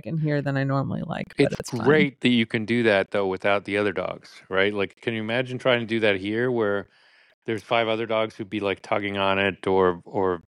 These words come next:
Speaker 2: rolling themselves up in it? I'm looking at Feta.
Speaker 1: Yeah.
Speaker 2: But, uh, but everyone does weird stuff around here.
Speaker 1: Yep.
Speaker 2: So it's good that you have a little grow chamber.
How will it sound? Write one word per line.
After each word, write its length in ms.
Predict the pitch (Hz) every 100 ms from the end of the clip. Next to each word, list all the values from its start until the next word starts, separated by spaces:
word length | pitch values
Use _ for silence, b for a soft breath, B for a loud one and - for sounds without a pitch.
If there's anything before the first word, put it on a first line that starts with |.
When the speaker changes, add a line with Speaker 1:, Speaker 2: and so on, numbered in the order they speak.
| -
Speaker 2:
rolling 380 | 113 107 104 101
themselves 360 | 98 107 101
up 180 | 117 107
in 100 | 110
it? 180 | 104 98 _ _
I'm 160 | 110 104
looking 240 | 131 95
at 120 | 95
Feta. 380 | - 95 85 95 _ B B
Speaker 1:
Yeah. 220 | - 156 143
Speaker 2:
But, 280 | 107 95 -
uh, 380 | 95 92 90 90 - _ _ _ _ _
but 160 | - 117
everyone 380 | 117 120 104 95
does 200 | 92 85
weird 280 | 95 90
stuff 340 | 80 - 87 -
around 220 | 85 85
here. 320 | 95 85 - _ b b b b
Speaker 1:
Yep. 240 | - 147 135 - _
Speaker 2:
So 120 | - 110
it's 100 | -
good 180 | 143 110
that 80 |
you 100 | 101
have 120 | 101 90
a 40 |
little 300 | 92 92 82 _ _ _ _ _ - B B B B B _ _ -
grow 300 | 104 107 107
chamber. 520 | - 98 92 87